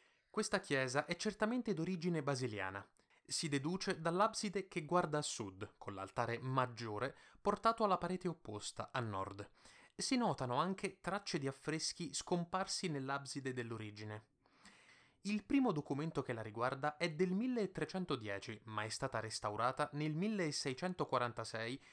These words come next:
come si legge sulla porta d'ingresso. L'artistico soffitto in legno, composto da cinquecentocinquantotto cassettoni, è stato realizzato nel milleottocentotrentanove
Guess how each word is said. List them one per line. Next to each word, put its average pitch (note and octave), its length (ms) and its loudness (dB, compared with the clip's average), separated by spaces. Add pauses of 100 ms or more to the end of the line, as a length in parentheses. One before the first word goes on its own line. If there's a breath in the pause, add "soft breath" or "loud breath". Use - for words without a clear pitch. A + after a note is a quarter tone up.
(100)
come G#3+ 220 2
si A3 120 -2
legge A3+ 300 -4
sulla F#3+ 240 -4
porta G#3 260 0
d'ingresso. A2+ 680 -4 (600 loud breath)
L'artistico G#3 640 2
soffitto - 520 -4
in B2 100 0
legno, G#2 460 -2
composto A2 500 -4
da A#2+ 140 -2
cinquecentocinquantotto C#3+ 1300 -2
cassettoni, B2 720 -6 (220 loud breath)
è F#3+ 80 2
stato A#3+ 320 2
realizzato F3+ 720 2
nel D#3 220 0
milleottocentotrentanove D3+ 1700 0